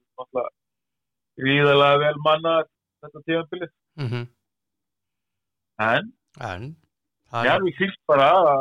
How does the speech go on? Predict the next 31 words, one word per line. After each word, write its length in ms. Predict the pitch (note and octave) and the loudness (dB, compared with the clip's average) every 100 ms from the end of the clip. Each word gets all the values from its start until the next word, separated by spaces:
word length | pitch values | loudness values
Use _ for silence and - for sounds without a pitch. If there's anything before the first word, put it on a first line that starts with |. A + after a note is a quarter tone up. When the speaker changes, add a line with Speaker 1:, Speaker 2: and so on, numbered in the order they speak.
| C3+ | -2
Speaker 1:
að, 200 | C3+ C3 | -4 -2
að, 200 | C3 - - | -2 -2 -4
að 160 | C3+ C3+ - _ _ _ _ _ _ _ _ _ C#3+ | -6 -8 -12 _ _ _ _ _ _ _ _ _ -4
þær 240 | D3 D#3 - _ _ _ _ _ _ - | -2 -2 -8 _ _ _ _ _ _ -8
mæta 320 | D3+ E3+ - | -8 -8 -14
inn 80 | D3+ | -10
í 140 | D3 | -10
þetta 160 | C#3+ C#3+ | -8 -10
mót. 300 | D3+ D#3 E3+ _ _ _ _ | -4 -4 -4 _ _ _ _
Speaker 2:
Já, 140 | D3 A2 | -2 0
já. 180 | A#2+ F#3+ _ _ _ _ _ _ _ _ _ _ _ _ _ | -2 -6 _ _ _ _ _ _ _ _ _ _ _ _ _
Speaker 1:
Bara 140 | C#3 C#3 | -4 -2
með 200 | D3 C#3+ | 0 0
hörku 300 | E3+ - E3+ | -2 -4 -6
lið 320 | D3 D3 G3+ | -2 -2 -4
og, 420 | F3+ D#3+ C#3+ C3+ | -4 -4 -4 -4
og, 280 | C#3 C#3 - | -6 -8 -10
og 220 | D3 C#3+ | -18 -12
það 160 | C#3+ C#3+ | -6 -4
er, 100 | C#3 - | -4 -8
það 180 | _ D3 | _ -10
er 100 | C#3+ | -8
viss 220 | D#3 - | -10 -6
að 100 | C#3+ | -2
það 400 | C#3 C3 B2+ D3+ | 0 -2 -4 -6
er, 100 | C#3+ | -2
það 140 | D#3+ D#3+ | 0 4
er 60 | |
alvarlega. 400 | D#3 D3 B2+ B2 - _ | 4 2 -2 -6 -14 _
Speaker 2:
Heldur 300 | C3+ D3+ F3 D#3+ | -10 -6 -4 -4
betur. 400 | F#3+ D3 F3 | -4 -2 -4